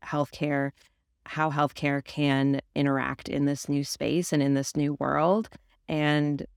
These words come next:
overall, personally, I just found it fascinating. So, um, it was great to be able to marry what we were doing for work with what I find, you know, personally just very interesting.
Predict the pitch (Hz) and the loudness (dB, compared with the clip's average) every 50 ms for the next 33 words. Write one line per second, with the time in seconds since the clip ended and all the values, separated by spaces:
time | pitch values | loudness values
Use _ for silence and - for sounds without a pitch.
0 | _ - 180 190 190 196 175 165 160 160 156 - - 160 160 - 160 151 147 143 | _ 0 0 2 4 4 4 6 4 4 0 0 0 -2 0 0 0 0 0 0
1 | 131 143 - 143 123 - 143 135 139 - _ - - - - - 196 185 196 196 | 0 -2 -2 -4 -8 -4 -2 -2 -2 -2 _ -4 -4 -4 -4 -4 -6 -6 -4 -4
2 | - - 180 175 _ _ - - - - 170 151 147 151 156 _ _ _ _ _ | -4 -4 -4 -6 _ _ -20 -16 -4 -2 -2 -2 -2 -4 -8 _ _ _ _ _
3 | _ _ _ 156 156 156 147 143 147 147 - 160 156 - - 151 165 156 - - | _ _ _ 2 2 2 2 2 0 2 2 2 2 2 2 0 0 0 2 0
4 | 165 160 151 - - - 156 151 151 156 147 - 165 156 143 143 143 143 143 143 | 0 0 0 -2 0 2 2 4 4 2 -2 0 2 2 4 4 4 4 2 2
5 | 151 - - 147 147 143 139 127 147 147 143 147 143 - 156 156 170 185 190 190 | 0 0 0 0 2 2 0 2 2 2 2 0 0 -2 -6 -2 2 4 4 4
6 | 190 - - - 165 156 160 - 143 160 151 147 - - 160 151 147 - - 147 | 2 0 -2 0 0 0 0 -2 -4 -4 -2 -2 -2 0 0 -2 -2 -2 -2 -2
7 | 143 143 139 139 147 - - - - 147 139 - - - 156 151 - - 156 - | -2 0 0 0 -2 -4 -4 -4 -2 -2 -2 -2 -2 -2 -4 -4 -2 -2 -4 -2
8 | - 143 156 143 - - - 87 87 - - - 190 185 - - - 185 190 185 | -2 -4 -4 -6 -4 -4 -4 -4 -4 -6 -6 -6 -6 -8 -6 -6 -4 -2 -2 -4